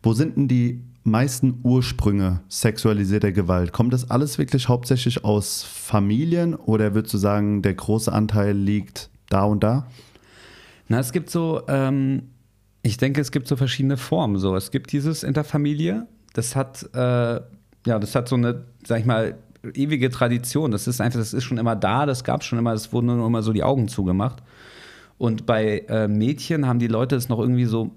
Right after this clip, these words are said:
Speaker 2: halb auf dem Schirm, so Stiefvater, Onkel mäßig. Bei Jungs halt nicht, aber da ist es auch so. Was wir oft erleben, ist, dass es jemand ist, der sich so in das Familiensystem reinarbeitet, ne? Irgendein Bekannter, irgendein Freund,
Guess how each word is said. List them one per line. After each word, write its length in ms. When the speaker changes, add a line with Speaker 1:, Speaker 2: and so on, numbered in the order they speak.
Speaker 2:
halb 260
auf 200
dem 80
Schirm, 480
so 180
Stiefvater, 800
Onkel 440
mäßig. 540
Bei 100
Jungs 340
halt 200
nicht, 220
aber 120
da 140
ist 160
es 220
auch 320
so. 400
Was 180
wir 80
oft 200
erleben, 360
ist, 280
dass 180
es 160
jemand 320
ist, 180
der 140
sich 180
so 80
in 240
das 220
Familiensystem 720
reinarbeitet, 880
ne? 180
Irgendein 400
Bekannter, 500
irgendein 260
Freund, 420